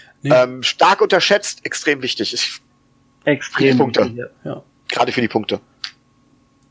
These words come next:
Speaker 1: Und vor allem, wenn man, wenn man überlegt, beim Kicker sieht man ja noch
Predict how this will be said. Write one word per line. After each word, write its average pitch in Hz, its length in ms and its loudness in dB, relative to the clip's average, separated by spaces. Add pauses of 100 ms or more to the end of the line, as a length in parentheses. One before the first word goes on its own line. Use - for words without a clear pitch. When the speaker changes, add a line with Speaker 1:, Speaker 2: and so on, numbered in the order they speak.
(480)
Speaker 1:
Und 160 200 -4
vor 151 200 2
allem, 165 320 4
wenn 156 120 4
man, 151 420 0
wenn 151 140 -4
man 160 320 -6
überlegt, 156 640 2
beim 139 200 2
Kicker 170 420 0
sieht 156 520 -2
man 143 160 2
ja 135 120 -2
noch 143 360 -4